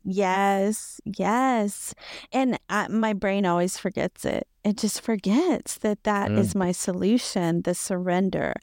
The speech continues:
Speaker 1: the wearing it like a loose garment, the seeing it like a comedy instead of a serious play of Macbeth on <laughs> stage, you know?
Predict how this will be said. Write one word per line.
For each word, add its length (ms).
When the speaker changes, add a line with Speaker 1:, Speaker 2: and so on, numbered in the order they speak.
Speaker 1:
the 80
wearing 340
it 180
like 220
a 60
loose 260
garment, 600
the 100
seeing 380
it 180
like 200
a 60
comedy 760
instead 560
of 260
a 80
serious 960
play 480
of 120
Macbeth 840
on 220
<laughs> 140
stage, 640
you 200
know? 480